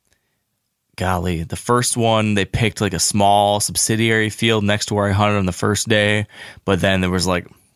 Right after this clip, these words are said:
five hundred acres of corn and they covered all the rest of the property all the way till I was done there. That never got taken out by the time I was out. And then the other farm I was hunting,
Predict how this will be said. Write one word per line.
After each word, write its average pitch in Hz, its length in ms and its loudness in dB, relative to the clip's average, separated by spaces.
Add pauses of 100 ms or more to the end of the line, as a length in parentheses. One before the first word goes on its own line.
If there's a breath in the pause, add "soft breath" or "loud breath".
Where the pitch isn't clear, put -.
(320)
five 95 280 2
hundred 92 260 2
acres 90 260 -2
of 90 60 -6
corn 92 300 0
and 90 100 0
they 92 60 -2
covered 87 280 -2
all 87 120 2
the 87 100 -2
rest 87 240 -2
of 90 80 -6
the - 20 -20
property 85 420 -2 (140)
all 101 200 4
the 95 80 0
way 92 240 0
till 85 480 -2 (100)
I 95 80 -2
was 87 160 -4
done 85 260 -2
there. 87 280 -6 (300 loud breath)
That 98 120 0
never 87 220 0
got 82 180 -6
taken 85 260 -2
out 87 220 0
by 90 140 -2
the 87 40 -4
time 85 200 -2
I 85 40 0
was 80 120 -2
out. 82 280 0 (440 loud breath)
And 92 80 -2
then 92 80 0
the 92 140 0
other 107 280 2
farm 95 320 0
I 90 80 2
was 90 80 -2
hunting, 90 540 0